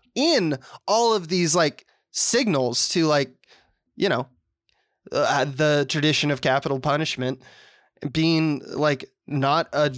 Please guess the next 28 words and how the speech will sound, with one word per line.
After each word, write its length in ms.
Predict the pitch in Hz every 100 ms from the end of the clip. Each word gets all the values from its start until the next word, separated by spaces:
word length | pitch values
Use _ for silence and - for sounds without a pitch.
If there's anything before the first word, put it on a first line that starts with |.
| 123 123
really 280 | 135 170 202
easy 340 | 147 160 151
to 100 | 151
justify 560 | 139 135 135 139 127 120
thing, 460 | 123 190 135 123 123 - - -
exists 420 | 165 127 214 -
in 80 | 196
a 40 |
society 520 | 175 160 165 165 151
that 140 | 139 135
considers 500 | 143 131 185 180 123
itself 400 | 123 - 127 127
one 100 | 135
of 80 | 131
the 80 |
be, 240 | 127 131 127 - - -
to 100 | -
be 120 | 143
one 200 | 151 147
of 20 | 143
the 100 | 135
moral, 300 | 147 151 135 -
most 280 | 147 156
moral 180 | 143 143
societies 560 | 131 127 143 135 131 123
in 120 | 131
the 80 | 123
world. 440 | 131 170 123 -